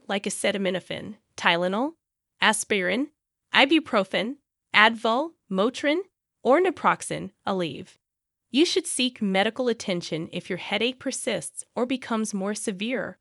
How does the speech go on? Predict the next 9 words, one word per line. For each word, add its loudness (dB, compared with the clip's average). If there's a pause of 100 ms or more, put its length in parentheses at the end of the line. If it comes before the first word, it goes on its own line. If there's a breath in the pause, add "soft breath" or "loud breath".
(140)
or 0
if -4
you -2
experience -6
vision -6
changes, -6 (320)
neck 0
pain, -4 (240)
fever, 0